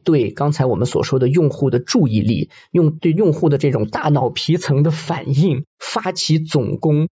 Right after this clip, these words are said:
发起一个突袭啊，或者覆盖式轰炸的一个集中阶段。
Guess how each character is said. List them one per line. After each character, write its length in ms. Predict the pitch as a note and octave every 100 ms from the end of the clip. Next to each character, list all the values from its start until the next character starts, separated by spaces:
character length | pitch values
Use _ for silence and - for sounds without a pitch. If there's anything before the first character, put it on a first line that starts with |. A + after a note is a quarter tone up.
| -
发 220 | - -
起 280 | D3+ - B2+
一 80 | D3
个 140 | D#3+
突 380 | D3 - A3+ G#3+
袭 420 | G#3+ - - A#2+
啊， 180 | - C3
或 120 | D#3
者 80 | C3
覆 320 | A#2+ - G#3+
盖 220 | D3+ C#3+
式 180 | C#3 -
轰 320 | B2+ E3 D#3+
炸 220 | D#3+ C#3 A2
的 80 |
一 160 | G#2 D3
个 220 | B2 - _
集 220 | - C3+
中 240 | C#3 E3+
阶 180 | E3+ F#2+
段。 220 | E2 D2